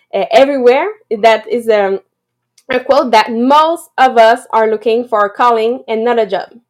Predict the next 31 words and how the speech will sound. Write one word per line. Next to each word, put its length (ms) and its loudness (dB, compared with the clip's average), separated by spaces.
So 140 -10
most 300 -4
of 160 -2
us, 340 0
uh, 140 -4
uh, 140 -4
we 300 -2
will 280 2
be 240 -8
in 140 -4
the 120 -2
line 440 0
worker, 560 -2
have 320 -4
jobs 260 0
that 140 0
are 320 -4
too 240 2
small 340 -2
for 200 -6
our 240 -2
spirit. 460 -6
So 140 -12
job 420 0
too 160 -6
small 420 -2
for 180 -6
our 200 -4
spirit. 440 -10
So 180 -10
jobs 380 2